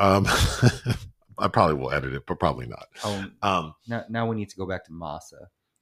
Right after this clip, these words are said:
Speaker 1: Yeah, they have good pizza. Uh, <sighs> I also keep saying I don't wanna talk about Drag Race, and then every week we've talked about it.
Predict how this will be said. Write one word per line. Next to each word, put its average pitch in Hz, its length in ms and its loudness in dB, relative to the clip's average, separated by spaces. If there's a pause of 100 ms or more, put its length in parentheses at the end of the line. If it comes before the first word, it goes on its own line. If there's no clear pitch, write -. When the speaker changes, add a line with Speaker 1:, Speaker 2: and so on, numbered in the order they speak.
(640)
Speaker 1:
Yeah, 73 260 -2
they 80 160 -2
have 76 220 -6
good 69 180 -8
pizza. 67 520 -14 (480)
Uh, 92 520 0
<sighs> - 1300 -14
I 98 120 4
also 104 280 6
keep 95 200 -2
saying 92 160 2
I 85 40 2
don't 87 100 2
wanna 85 120 2
talk 85 200 -2
about 82 200 0
Drag 73 300 0
Race, 80 260 -2
and 80 140 -4
then 73 100 -4
every 76 220 -6
week 71 240 -6
we've 73 140 -10
talked - 280 -2
about 69 300 -6
it. 69 160 -8